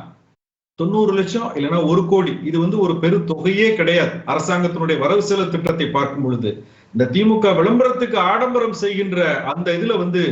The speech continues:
ஒரு சிறு துளிதான் இந்த யானைகள், ஆஹ், பராமரிப்பு முகாம் நடத்த, நடத்துகின்ற செலவினம் என்பதை அம்மா அவர்கள் சுட்டிக்காட்டியிருக்கிறார்கள். எனவே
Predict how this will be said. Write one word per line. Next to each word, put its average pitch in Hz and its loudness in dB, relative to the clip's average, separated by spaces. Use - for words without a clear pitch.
ஒரு 190 2
சிறு 285 -2
துளிதான் 214 0
இந்த 143 -6
யானைகள், 202 2
ஆஹ், 139 -2
பராமரிப்பு 170 0
முகாம் 165 -2
நடத்த, 165 -2
நடத்துகின்ற 147 -4
செலவினம் 147 -2
என்பதை 135 0
அம்மா 165 2
அவர்கள் 139 0
சுட்டிக்காட்டியிருக்கிறார்கள். 135 -2
எனவே 156 0